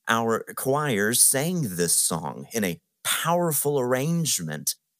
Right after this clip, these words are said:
"But thou, O Lord, are a shield for me, my glory and the lifter of my head." And we sang this in the town of Neath in Wales. Saint David is the patron saint of Wales, and so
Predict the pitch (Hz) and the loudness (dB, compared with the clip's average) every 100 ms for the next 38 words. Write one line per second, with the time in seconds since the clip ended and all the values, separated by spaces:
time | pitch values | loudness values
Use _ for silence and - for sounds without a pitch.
0 | _ 85 95 123 151 165 160 156 143 151 | _ -6 0 0 2 0 2 0 0 2
1 | 147 87 82 80 - - - 151 156 151 | 2 0 0 0 0 0 0 0 0 0
2 | 147 131 131 123 123 139 87 - _ - | 0 -2 -2 -2 -2 -4 -6 -12 _ -20
3 | - 101 107 113 131 165 165 160 127 113 | -10 -6 -4 0 2 2 0 0 -2 0
4 | 104 107 123 170 - - 143 131 117 117 | -2 2 2 2 0 -2 0 0 0 0
5 | 113 113 107 123 113 80 90 87 95 95 | 0 0 0 0 0 -2 -6 -4 -4 -4
6 | _ - - 160 180 170 90 82 78 - | _ -2 0 2 0 -2 0 0 0 0
7 | - 104 98 - 113 113 110 95 95 123 | 0 -2 -2 -2 -2 0 -2 -2 -4 -2
8 | 170 185 - - - - - 101 101 127 | -2 -2 -2 -4 -8 -14 -2 0 2 0
9 | 123 78 78 - - - _ _ - - | 0 -2 0 0 0 -2 _ _ -4 0
10 | 127 123 - 107 120 131 95 78 98 90 | 0 -2 -4 0 2 2 0 -2 -2 -2
11 | - 80 - - _ - 117 - 95 92 | -2 -6 -8 -20 _ -2 0 0 -2 0
12 | - - 117 117 87 82 78 73 78 110 | 2 2 0 -2 -4 -2 -2 -2 -2 0
13 | - 80 80 - 92 | -2 0 0 2 0